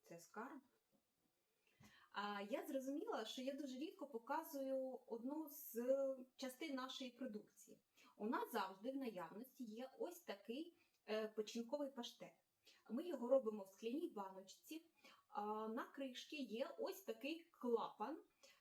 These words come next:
А, він, е, повинен бути втягнутий.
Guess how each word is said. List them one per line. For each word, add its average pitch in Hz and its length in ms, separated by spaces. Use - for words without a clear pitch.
А, 226 380
він, 302 300
е, 240 80
повинен 247 460
бути 302 240
втягнутий. - 800